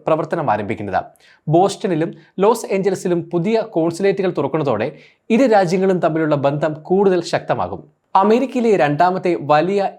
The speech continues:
ഏഷ്യൻ വംശീയ വിഭാഗമാണ് ഇന്ത്യൻ അമേരിക്കക്കാർ. ചൈനീസ് അമേരിക്കക്കാരാണ് ഒന്നാമത്. ഇന്ത്യൻ അമേരിക്കക്കാർ പ്രധാനമായും നഗരങ്ങളിലും പ്രാന്തപ്രദേശങ്ങളിലുമാണ് താമസിക്കുന്നത്. കാലിഫോർണിയയിലാണ് ഏറ്റവും കൂടുതൽ ഇന്ത്യക്കാരുള്ളത്. ഏകദേശം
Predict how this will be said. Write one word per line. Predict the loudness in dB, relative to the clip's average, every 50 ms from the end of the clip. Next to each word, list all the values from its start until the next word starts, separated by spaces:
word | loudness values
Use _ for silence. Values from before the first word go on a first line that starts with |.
| _ _ 0
ഏഷ്യൻ | 2 2 2 0 -2 -4 -6 -6 -2
വംശീയ | -2 -2 -2 -2 -4 -4 -2 -2
വിഭാഗമാണ് | -2 -2 -2 -2 -2 -2 -2 -2 -2 -2 -2 -4 -4 -6
ഇന്ത്യൻ | -6 -4 -4 -4 -4
അമേരിക്കക്കാർ. | -4 -6 -6 -6 -6 -8 -4 -2 -2 -2 -4 -6 -16 _ _ _ _ _
ചൈനീസ് | -2 0 2 2 2 0 -2 -4 -6 -6 -4
അമേരിക്കക്കാരാണ് | -2 0 2 2 2 0 0 -2 0 0 0 0 0 -2 -4 -6 -8
ഒന്നാമത്. | -6 -4 -2 0 -2 -2 -2 -6 -10 -12 -12 -16 _ _ _ _ _ 0
ഇന്ത്യൻ | 2 2 2 2 0 -2 -2 0
അമേരിക്കക്കാർ | 0 2 2 2 0 0 -2 -2 0 0 0 0
പ്രധാനമായും | 0 -2 -4 -2 -2 -2 -2 0 0 -2 -2 -2 -4 -6 -6
നഗരങ്ങളിലും | -4 -4 -2 -2 -2 -2 -2 -2 -2 -2 -4 -4 -6 -6 -2
പ്രാന്തപ്രദേശങ്ങളിലുമാണ് | 2 2 2 2 2 -2 -4 -6 -6 -4 -4 -2 -2 -2 -2 -4 -4 -2 -2 -2 0 -2 -2 -2 -2 -2
താമസിക്കുന്നത്. | -2 -2 -4 -8 -8 -6 -6 -4 -4 -4 -4 -4 -8 _ _ _ _ _ _ 0
കാലിഫോർണിയയിലാണ് | 2 2 4 2 0 0 0 0 2 2 2 2 2 2 0 0 -2 -4 -4 -2
ഏറ്റവും | -2 0 0 0 -2 -2 -2 0
കൂടുതൽ | 0 0 0 0 0 -2
ഇന്ത്യക്കാരുള്ളത്. | -2 -2 -2 -2 0 0 -2 -2 -2 -4 -6 -6 -8 -8 _ -6
ഏകദേശം | -4 -2 -2 -2 -2 -2 -6 -8